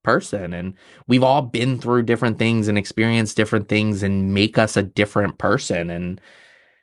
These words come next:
that may or may not mesh well with somebody else.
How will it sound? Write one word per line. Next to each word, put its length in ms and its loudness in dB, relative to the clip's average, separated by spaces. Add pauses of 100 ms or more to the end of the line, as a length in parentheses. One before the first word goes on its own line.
(160)
that 540 0
may 400 2
or 120 2
may 200 0
not 360 0 (400)
mesh 480 -2
well 240 2
with 160 -2
somebody 360 0
else. 440 -12